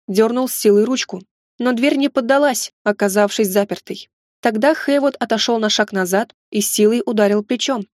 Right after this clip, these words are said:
пытаясь выбить дверь. Раздался хруст, когда Даррен добавил к удару друга магии. Преграды более не было.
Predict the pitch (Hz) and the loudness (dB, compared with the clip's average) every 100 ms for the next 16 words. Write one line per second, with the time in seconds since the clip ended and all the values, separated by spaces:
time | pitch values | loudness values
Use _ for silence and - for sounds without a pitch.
0 | _ 220 220 214 208 190 202 202 175 180 | _ -2 0 0 0 0 0 0 0 -2
1 | - _ _ _ - 220 208 254 320 311 | -2 _ _ _ -2 0 2 0 0 -4
2 | 214 180 - - _ _ - 208 196 180 | -2 -2 -4 -18 _ _ -4 2 2 2
3 | 190 240 247 240 240 247 247 233 202 202 | 2 0 0 0 2 0 -2 0 2 2
4 | 202 196 226 247 196 165 180 _ _ _ | 2 0 0 -4 -4 -8 -10 _ _ _
5 | _ 208 190 202 220 214 208 196 202 220 | _ -2 2 2 2 2 2 4 2 2
6 | 226 180 165 | -2 -6 -10